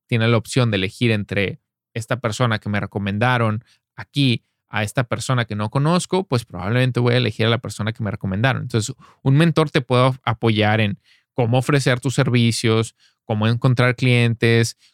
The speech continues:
cómo negociar tarifas y también cómo hacer conexiones dentro de la industria. Y al ir avanzando en tu camino profesional, tam-,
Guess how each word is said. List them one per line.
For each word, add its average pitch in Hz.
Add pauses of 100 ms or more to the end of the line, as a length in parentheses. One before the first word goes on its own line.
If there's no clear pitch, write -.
cómo 113
negociar 120
tarifas 117
y 104
también 107
cómo 127
hacer 120
conexiones 131
dentro 110
de 101
la 98
industria. 120 (400)
Y 123
al 127
ir 131
avanzando 143
en 143
tu 135
camino 151
profesional, 160
tam-, 107